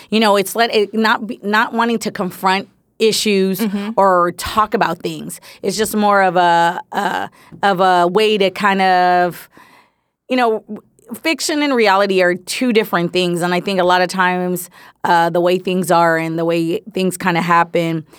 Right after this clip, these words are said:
Speaker 1: um, you know, it, it just kinda, it changes the game.
Speaker 2: Yeah.
Speaker 1: So being, that being said, it was just, it was hilarious to me. I thought it was the funniest thing I've ever heard.
Speaker 2: It, it
Speaker 1: It,
Speaker 2: was.
Speaker 1: you know, and, you know, talking about it with, so-,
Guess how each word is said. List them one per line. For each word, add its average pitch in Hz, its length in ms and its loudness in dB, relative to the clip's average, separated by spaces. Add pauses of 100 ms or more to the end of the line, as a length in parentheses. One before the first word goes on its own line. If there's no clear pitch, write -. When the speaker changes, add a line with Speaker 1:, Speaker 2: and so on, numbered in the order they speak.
(240)
Speaker 1:
um, 165 600 0 (640)
you 190 100 2
know, 170 320 2
it, - 220 -8 (280)
it 196 200 -2
just 202 180 -2
kinda, 190 440 2 (140)
it 196 140 -6
changes 311 380 0
the 214 60 2
game. - 520 -2
Speaker 2:
Yeah. 202 240 -4
Speaker 1:
So 208 520 2 (140)
being, 254 460 0 (1120)
that 247 280 2
being 240 220 4
said, 247 260 2
it 220 80 2
was 208 160 0
just, 233 200 -2 (100)
it 214 80 0
was 214 220 0
hilarious 220 500 2
to 190 100 -4
me. 175 100 2
I 180 80 2
thought 196 140 -2
it 202 40 0
was 185 160 0
the 175 80 0
funniest 190 340 0
thing 185 140 0
I've 170 80 2
ever 165 180 2
heard. 170 380 2
Speaker 2:
It, 208 100 -6 (300)
it 202 120 -4
Speaker 1:
It, - 0 -
Speaker 2:
was. 240 320 2
Speaker 1:
you 247 200 2
know, 233 300 4 (120)
and, 226 300 0 (160)
you 220 160 -2
know, 202 120 2
talking 196 300 0
about 185 200 2
it 185 60 2
with, 180 140 0
so-, 196 160 0